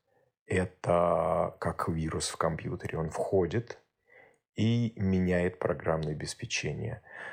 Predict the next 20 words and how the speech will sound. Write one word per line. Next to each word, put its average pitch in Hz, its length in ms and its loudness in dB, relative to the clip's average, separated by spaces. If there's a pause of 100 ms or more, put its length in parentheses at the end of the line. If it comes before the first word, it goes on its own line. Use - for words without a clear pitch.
(140)
Скажем 131 400 2
так, 120 300 2 (100)
<clears throat> - 100 -20 (1300)
это - 200 2
я 87 120 8
уже 80 140 2
логически 78 540 0
додумываю, 76 720 -4
что... 78 720 -2 (380)
Ну, 143 160 6
и 90 80 4
есть, 87 360 0
конечно 78 440 -2
же, 71 140 -6
теории, 104 480 2
есть, 78 440 -4
э, 71 140 2 (460)
некие 80 320 -6
практические - 800 -2
вещи. 95 480 -2